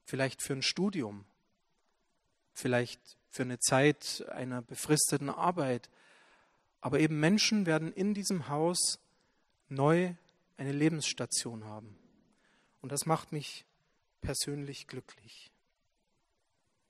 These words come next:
Gemeinde, damit auch ein Ort des Wandels. Auf der einen Seite haben wir unsere Geschichte, das, was uns ausmacht, da wo wir herkommen. Auf der anderen Seite merke ich,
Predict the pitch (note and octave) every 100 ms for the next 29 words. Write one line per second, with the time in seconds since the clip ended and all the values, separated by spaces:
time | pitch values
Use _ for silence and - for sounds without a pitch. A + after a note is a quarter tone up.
0 | _ _ _ _ _ _ _ _ _ _
1 | _ _ _ _ C3+ C3 D3 F#3 F3+ F3
2 | - _ _ _ _ _ _ _ _ C#3
3 | D3 D#3+ - D3 C#3 D3 C3+ - C#3 D3+
4 | - - _ _ - - C#3+ C#3+ C3+ A2
5 | - - - _ _ _ _ _ _ _
6 | _ _ _ - - - F#3 F#3+ F#3+ F3
7 | F3+ F3+ D#3 E3 D#3+ D3+ C#3+ C3+ - F#3+
8 | - - G3+ - _ _ _ _ _ _
9 | _ _ - C#3 D3+ C#3+ D3 C#3 - D3+
10 | G3+ G3 F3 - D3 C#3 B2+ A#2+ C#3 -
11 | F3 E3+ D3 B2+ - C3 D#3 D#3+ D#3 D#3
12 | D3 D3 C#3+ - C3 -